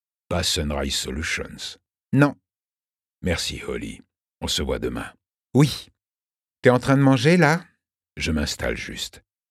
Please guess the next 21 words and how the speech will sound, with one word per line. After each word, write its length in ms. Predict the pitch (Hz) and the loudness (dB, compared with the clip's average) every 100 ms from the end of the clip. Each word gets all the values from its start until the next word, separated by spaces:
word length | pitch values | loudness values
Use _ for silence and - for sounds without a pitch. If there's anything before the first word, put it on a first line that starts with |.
| - | -2
Très 160 | - | 2
bien. 220 | 123 95 - _ _ _ _ _ _ - | 2 0 -6 _ _ _ _ _ _ 2
Et 140 | 143 | 2
tu 200 | 139 147 | 2 2
essaieras 340 | 165 - 160 170 | 2 2 2 4
d'aller 280 | 143 135 | 4 4
revoir 420 | 131 139 117 143 113 | 4 2 2 0 2
Barbara 540 | 120 104 107 101 120 | 2 2 2 4 2
avant 200 | 95 101 | 2 2
de 100 | 92 | 0
démarrer 400 | 92 101 90 98 | 0 2 2 0
ton 160 | 101 90 | -4 -6
traitement. 440 | - 85 90 95 101 _ _ _ _ _ _ - | -4 -4 -4 -4 -8 _ _ _ _ _ _ 4
Elle 140 | 131 | 6
a 40 | |
besoin 320 | 127 135 127 147 | 6 6 4 4
de 100 | 127 | 4
voir 220 | 123 135 | 4 4
des 100 | 120 | 4
visages 380 | 113 107 117 113 | 2 2 4 4
amicaux, 480 | 110 104 - 113 | 2 2 -4 -6